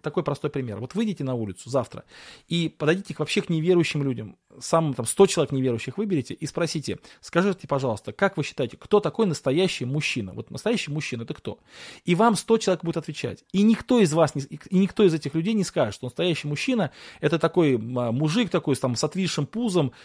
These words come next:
который пришел, там, лег на диване, там, пьет пиво, смотрит телевизор, там,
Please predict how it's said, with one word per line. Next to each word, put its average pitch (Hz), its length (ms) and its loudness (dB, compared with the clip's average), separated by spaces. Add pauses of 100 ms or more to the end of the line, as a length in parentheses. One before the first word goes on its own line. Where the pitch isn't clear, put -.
(120)
который 151 280 0
пришел, 202 420 6
там, 139 220 2
лег 165 200 4
на 147 80 0
диване, 180 440 2
там, 139 140 -2
пьет 165 260 0
пиво, 202 280 0
смотрит 156 320 0
телевизор, 180 460 0
там, 120 260 -2